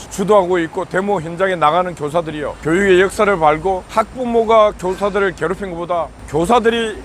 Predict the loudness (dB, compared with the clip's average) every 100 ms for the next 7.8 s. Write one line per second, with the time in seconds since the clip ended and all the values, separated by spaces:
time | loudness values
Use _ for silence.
0 | 0 2 2 0 -4 -4 -4 -2 -4 -4
1 | -2 0 -2 -2 -4 -4 -6 -4 -4 -6
2 | -4 -2 0 0 2 0 0 -2 -2 -2
3 | 2 4 4 4 2 2 2 2 2 0
4 | 0 2 0 -4 -8 -6 -2 0 0 0
5 | 0 -2 -6 -4 -4 -2 -4 -4 -8 -8
6 | -10 -6 -2 2 2 4 0 2 0 0
7 | -2 2 2 2 -2 -4 -8